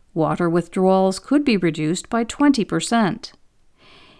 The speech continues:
In a high savings scenario, in which all farmers achieve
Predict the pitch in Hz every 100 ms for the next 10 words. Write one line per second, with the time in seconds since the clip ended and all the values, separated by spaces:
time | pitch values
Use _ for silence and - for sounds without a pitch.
0 | - 262 262 240 208 196 - 285 339 311
1 | - 160 147 147 165 - - - - 160
2 | 156 160 185 233 269 269 _ _ _ 175
3 | 156 165 - - 175 208 240 - 170 156
4 | 156 160 165 165 - 180 170 165